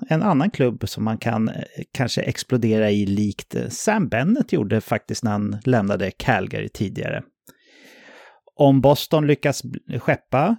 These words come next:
Jake DeBrusk och om Jake DeBrusk i så fall lyckas vända på steken i sin karriär,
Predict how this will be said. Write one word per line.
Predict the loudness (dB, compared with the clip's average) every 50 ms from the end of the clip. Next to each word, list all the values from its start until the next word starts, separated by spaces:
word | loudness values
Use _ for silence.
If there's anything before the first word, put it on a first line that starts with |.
| 0
Jake | 2 2 2 2 0
DeBrusk | -2 0 2 2 2 2 0 -4 -4 -2
och | 0
om | 2 2 2 2
Jake | 4 4 2 2 0
DeBrusk | -2 0 0 0 0 -2 -4
i | -2
så | -2 0 -2
fall | 0 0 2 2 2 2 0 -2 -2
lyckas | 0 0 0 0 0 0 -2 -2 0
vända | 2 2 4 4 4 2 2 0
på | 2 0 -2
steken | -2 2 0 2 2 2 0 0 0
i | 0 0
sin | 0 0 0
karriär, | 2 2 4 4 4 4 4 2